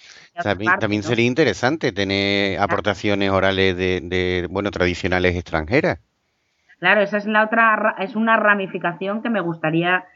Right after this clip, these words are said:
Speaker 1: realizar del proyecto, porque yo ahí sí que lo tengo, lo tengo bien, ¿no? Para poder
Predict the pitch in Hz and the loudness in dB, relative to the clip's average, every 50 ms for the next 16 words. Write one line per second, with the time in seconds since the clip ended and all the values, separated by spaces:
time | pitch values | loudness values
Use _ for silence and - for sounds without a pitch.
0 | - _ _ _ - 180 185 180 170 185 180 185 196 196 190 180 175 170 175 190 | -20 _ _ _ 0 0 2 2 2 2 0 2 0 -2 -2 0 -2 0 0 -2
1 | 190 185 - 226 214 - 208 185 - 175 165 160 151 156 165 175 175 180 196 202 | -4 -2 -2 -4 -2 -2 -2 -4 -2 0 0 0 0 0 2 2 2 2 0 -2
2 | 196 - 190 165 196 185 165 160 165 156 156 156 147 147 143 135 127 - - _ | -2 -6 -6 -4 -2 -2 0 0 0 0 2 2 2 2 0 -2 -4 -6 -12 _
3 | _ _ _ _ _ _ _ _ _ _ - 165 160 160 165 165 180 180 170 147 | _ _ _ _ _ _ _ _ _ _ 0 0 2 4 4 2 2 4 4 4
4 | 147 165 180 175 160 156 - 165 190 180 160 160 156 151 151 151 147 147 147 151 | 4 4 4 4 4 4 4 2 2 2 2 2 0 -2 0 0 0 -2 -2 -4
5 | - | -10